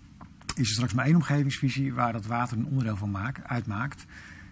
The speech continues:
En daar zal het goed geregeld moeten worden. En ik denk dat voor een onderwerp als bijvoorbeeld ruimtelijke adaptatie,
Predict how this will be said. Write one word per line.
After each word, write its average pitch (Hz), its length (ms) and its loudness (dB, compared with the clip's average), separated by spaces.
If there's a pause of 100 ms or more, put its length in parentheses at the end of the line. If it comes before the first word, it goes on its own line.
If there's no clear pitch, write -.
En 117 120 0
daar 123 240 6
zal 123 140 2
het 110 120 -4
goed - 180 -2
geregeld 120 360 -2
moeten 107 200 -2
worden. 101 320 -6 (540)
En 123 120 0
ik 123 100 4
denk 135 160 8
dat 123 140 2
voor 127 160 2
een 139 80 0
onderwerp 131 400 4
als 120 140 -4
bijvoorbeeld 120 360 2
ruimtelijke 131 360 4
adaptatie, 147 720 4